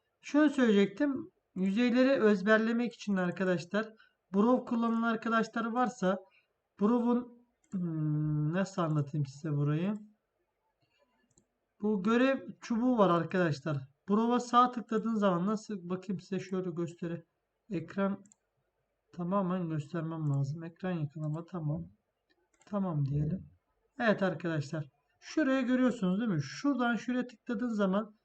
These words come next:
şurada Brov kullanan arkadaşlar için sağ tık, yüzeylerin burada en düşükten düşük, orta, yükseğe kadar bütün şeyleri var. Şöyle tıklayalım arkadaşlar. Şu şekil. Anlamış olmanız gerekiyor arkadaşlar. Bu şekilde çıkıyor. Burada mesela nerede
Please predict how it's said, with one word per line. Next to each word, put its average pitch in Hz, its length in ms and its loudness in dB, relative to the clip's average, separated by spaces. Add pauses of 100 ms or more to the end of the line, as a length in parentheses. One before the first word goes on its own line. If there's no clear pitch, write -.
(240)
şurada 226 420 -2
Brov 214 380 4
kullanan 226 400 0
arkadaşlar 196 540 0
için 156 220 -4
sağ 254 360 -2
tık, - 360 -8
yüzeylerin 208 680 2
burada 208 280 0
en 233 320 -2
düşükten 175 540 -10 (220)
düşük, 214 340 -4
orta, 226 460 0 (240)
yükseğe 226 420 -2
kadar 208 380 0 (320)
bütün 247 260 -2
şeyleri 208 420 2
var. 160 140 2
Şöyle 208 300 -2
tıklayalım 240 520 0
arkadaşlar. 185 480 -2
Şu - 180 -6
şekil. - 360 -4 (1800)
Anlamış 208 560 4
olmanız 220 640 0
gerekiyor 196 480 2
arkadaşlar. 156 720 -4
Bu 247 100 -2
şekilde 202 540 -6
çıkıyor. 196 540 -4
Burada 190 300 -2
mesela 190 400 -2
nerede 175 440 -2